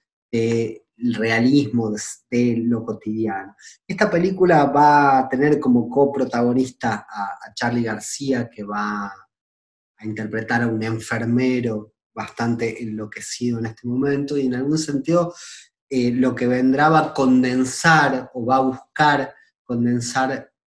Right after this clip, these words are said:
eh, las formas de, de, de,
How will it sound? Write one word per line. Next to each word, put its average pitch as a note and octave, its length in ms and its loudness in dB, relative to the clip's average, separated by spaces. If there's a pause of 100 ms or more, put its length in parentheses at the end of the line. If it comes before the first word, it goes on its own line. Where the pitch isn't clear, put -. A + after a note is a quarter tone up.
(140)
eh, G3+ 760 -8 (1300)
las B2+ 200 -4
formas C3 500 0
de, A#2+ 340 0
de, A2 520 -2
de, G2 720 -10